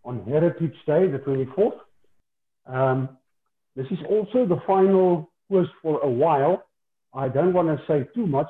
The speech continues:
because more will be, uh, known soon. But we are having the quiz as of next year again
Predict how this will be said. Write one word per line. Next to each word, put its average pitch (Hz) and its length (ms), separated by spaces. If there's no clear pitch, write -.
because 123 280
more 139 300
will 131 160
be, 120 320
uh, 113 300
known 135 500
soon. 165 320
But 151 280
we 139 220
are 147 320
having 175 280
the 196 80
quiz 202 340
as 151 240
of 151 220
next 139 460
year 147 240
again 123 380